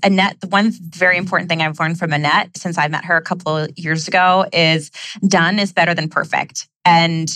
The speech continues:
I am definitely a perfectionist, <laughs> so it's hard for me to learn that, but absolutely, Ashley, you did the right thing. And you put some, you did put, like, where this is in the room, in your home, which is helpful. But yeah, now that you have more time and these are up,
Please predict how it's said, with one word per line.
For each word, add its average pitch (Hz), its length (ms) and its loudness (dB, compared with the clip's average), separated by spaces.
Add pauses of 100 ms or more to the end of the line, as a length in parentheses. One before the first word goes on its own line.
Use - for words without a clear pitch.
I 160 140 0
am 165 80 0
definitely 170 280 -2
a 156 40 -4
perfectionist, 226 1000 0
<laughs> - 160 -8
so 185 380 4 (280)
it's 202 160 0
hard 190 220 2
for 220 60 -8
me 214 60 -2
to 190 100 0
learn 180 240 0
that, 208 280 2
but 180 220 2 (640)
absolutely, 185 420 0
Ashley, 165 260 -2
you 170 60 -8
did 202 120 0
the 226 60 2
right 202 240 0
thing. 240 400 2
And 233 180 2
you 254 80 0
put - 260 -2
some, 214 260 2
you 220 140 -4
did 254 300 -2
put, - 200 -2
like, 190 140 0
where 196 380 2
this 180 300 -2
is 165 340 2
in 165 80 -4
the 165 100 0
room, 175 320 0
in 196 220 2
your 165 140 2
home, 175 280 -2
which 156 180 -2
is 151 140 -6
helpful. 165 520 -4 (340)
But 269 100 2
yeah, 277 120 6
now 208 140 2
that 247 100 -2
you 285 80 -8
have 294 140 -2
more 277 160 0
time 185 280 -2
and 196 80 0
these 185 160 -2
are 180 120 -4
up, 196 320 2